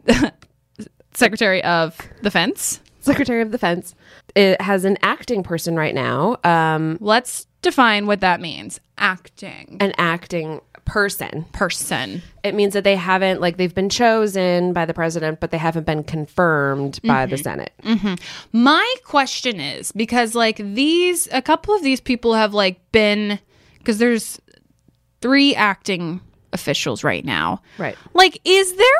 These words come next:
Speaker 1: a time limit for when these confirmation hearings have to happen? Because I just feel like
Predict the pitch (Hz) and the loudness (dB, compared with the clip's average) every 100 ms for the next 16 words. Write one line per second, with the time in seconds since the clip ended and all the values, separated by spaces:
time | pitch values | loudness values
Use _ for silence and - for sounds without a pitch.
0 | 719 - - 381 240 233 247 262 294 523 | 0 -6 2 6 6 4 4 4 4 2
1 | - 392 311 294 277 262 - 247 220 226 | 2 4 6 6 6 4 2 2 2 2
2 | 226 220 233 214 214 208 208 196 208 196 | 2 2 0 0 0 0 -2 0 -2 -2
3 | 202 196 185 294 339 302 302 294 254 381 | -2 0 0 -4 -8 -6 -4 -2 2 2
4 | 571 - - 302 339 330 196 151 226 - | 2 -2 -2 0 2 0 -2 -2 -4 -4